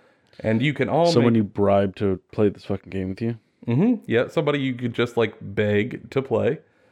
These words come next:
Speaker 1: And then you can all play together over time in a consistent sort of game night. And, uh,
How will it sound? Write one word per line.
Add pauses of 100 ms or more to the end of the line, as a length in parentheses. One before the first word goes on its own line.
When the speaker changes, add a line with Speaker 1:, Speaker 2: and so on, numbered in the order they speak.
(240)
Speaker 1:
And
then
you
can
all
play
together
over
time (260)
in
a
consistent
sort
of
game
night. (480)
And,
uh,